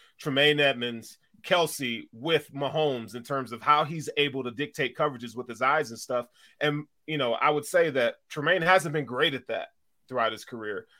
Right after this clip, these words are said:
He's playing a lot better. This will be the biggest test for him. I think, you know, if, when we look at, I think when we go back on the season, when it's all said and done and we look at Tremaine Edmonds, I think, you know, this will be one of those turning corners for him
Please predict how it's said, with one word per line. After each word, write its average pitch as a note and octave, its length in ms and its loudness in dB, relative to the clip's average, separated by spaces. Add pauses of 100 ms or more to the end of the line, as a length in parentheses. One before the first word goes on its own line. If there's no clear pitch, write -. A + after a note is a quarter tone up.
(300)
He's F#3 280 -4
playing F3 520 2
a C3 40 0
lot C3 300 4
better. C#3+ 400 0 (220)
This E3 160 -6
will D3+ 80 -8
be D#3 80 0
the C3 100 0
biggest C3+ 420 0
test - 280 -2
for C#3 100 -4
him. D#3 180 -2
I D3 60 4
think, D3 280 -2 (280)
you C#3+ 80 -4
know, C#3 140 4
if, A#2+ 80 -4
when C3+ 320 -4
we D3+ 120 4
look E3 280 2
at, D3 200 4
I D#3 40 4
think D3+ 180 -4
when B2+ 100 -6
we B2 100 -2
go D3 180 2
back D3+ 240 6
on C3 80 -2
the A#2+ 60 -6
season, C#3+ 440 -6 (200)
when C#3 140 -2
it's B2+ 120 -6
all C#3+ 160 4
said C3+ 220 0
and A#2+ 60 -8
done C3+ 140 2
and B2+ 100 -4
we C3+ 60 -4
look D3 220 0
at - 80 -4
Tremaine B2 320 -2
Edmonds, C3 300 -2
I C3 80 4
think, C3+ 260 -2 (320)
you B2 80 -4
know, A#2 100 2
this C#3 240 0
will D#3+ 60 0
be C3+ 160 4
one B2+ 180 0
of B2 80 -2
those A#2+ 320 0
turning D3 420 2
corners C3+ 440 -2
for A2+ 140 -10
him G#2 320 -6